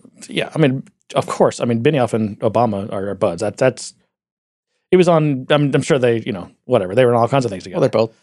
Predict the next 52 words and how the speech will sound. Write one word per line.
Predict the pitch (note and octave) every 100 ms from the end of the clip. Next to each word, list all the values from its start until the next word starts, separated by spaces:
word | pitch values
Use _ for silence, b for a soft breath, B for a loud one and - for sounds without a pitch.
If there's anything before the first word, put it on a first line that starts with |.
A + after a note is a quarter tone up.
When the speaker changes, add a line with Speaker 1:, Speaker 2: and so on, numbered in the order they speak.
| -
Speaker 2:
they | A#2+
both | A#2+ A2+ -
hang | - G#2+
out | A2
Speaker 1:
It's, | E3 D3
Speaker 2:
in |
Hawaii | A#2 A2+
Speaker 1:
that's, | A#2 A2+
Speaker 2:
on | A2 A2
be-, | C3+
Speaker 1:
that, | F3+ -
Speaker 2:
private | - C3+ A#2 -
beaches, | B2 B2 G2+
Speaker 1:
that's | F3 F#2+
Speaker 2:
right? | G#2+
Speaker 1:
unremarkable. | C#3 D#3+ C3+ A2 F#2 - E2+ - - - _
Um, | B2+ A2 G2+ G2 - _ _ _ _
having | - - D#3 D#3+ C3+
Benioff | C#3 D3 C3 B2 -
on | B2 A#2 A2 A2
one | A#2
of | F#2
Trump's | - - D4 B3+
councils | - A2+ G#2 G2+
is, | G#2 G2+ - - -
I |
would | G#2 G2
say, | F#2+
remarkable. | F2+ A2 A2 - - - - _ -
Although | B2+ A#2
he | C3+
didn't | A#2+ G#2+
last | G#2 G2
long. | G2+
I | F#2+
think | G#2
he | A2
quit. | - - G#2+ -
A | C#3
lot | C#3 B2+
of |
'em, | A2+ G#2 - _ _
a | C3
lot | A2
of |
these, | G2 - -
uh, | G2+ F#2+ F#2
Speaker 2:
Hmm. | - - -
Speaker 1:
C | - G2
E | G2
Os | F#2 F2+ -
quit | - G#2+ F#2+